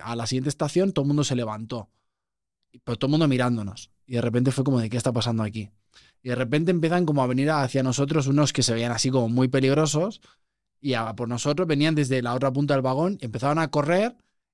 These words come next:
y le dije a mi pareja, digo, "¡Corre!". Y empezamos a correr de vagón a vagón porque ahí puedes ir cruzándote de vagón en vagón y entre vagón y vagón tú puedes saltar, o sea, ahí corre el aire, ¿no? Sí, sí, sí, sí. Y cuando yo fui a Tailandia hace ya años.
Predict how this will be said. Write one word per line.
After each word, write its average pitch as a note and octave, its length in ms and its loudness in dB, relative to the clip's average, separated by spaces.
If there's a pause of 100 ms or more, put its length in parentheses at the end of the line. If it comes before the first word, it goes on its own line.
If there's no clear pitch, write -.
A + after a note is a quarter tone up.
(120)
y C#3+ 100 -2
le C3+ 100 -2
dije B2+ 880 -2
a B2+ 160 -8
mi C3 140 -4
pareja, B2 300 -6
digo, B2 200 -6
"¡Corre!". A#3 520 0
Y C#3+ 80 -6
empezamos C3+ 360 -4
a F3+ 80 0
correr E3 380 2
de E3+ 80 2
vagón C#3 260 0
a D#3+ 60 0
vagón D#3 300 0
porque C3 200 -2
ahí B2+ 60 -2
puedes C3+ 280 -2
ir C#3 180 -2
cruzándote C#3 440 -4
de B2+ 60 2
vagón A#2+ 280 -2
en D3 80 -2
vagón D#3+ 400 -2 (580)
y D3+ 260 4
entre C3 440 -2
vagón C3 280 2
y E3 40 4
vagón E3 320 2
tú C#3+ 140 -2
puedes C#3+ 220 2
saltar, C#3+ 440 0
o B2 80 0
sea, A#2+ 220 -6
ahí B2+ 180 -4
corre C3+ 280 -2
el C3+ 80 -2
aire, D#3+ 280 0
¿no? F3+ 220 -8 (560)
Sí, D3 160 -2
sí, D3 180 2
sí, C#3 120 2
sí. C#3 360 -2
Y C3 80 -8
cuando B2+ 240 -4
yo C#3 140 2
fui D3+ 160 0
a E3 60 0
Tailandia C3+ 440 -2
hace B2+ 160 -2
ya C3 160 -2
años. C#3+ 300 -2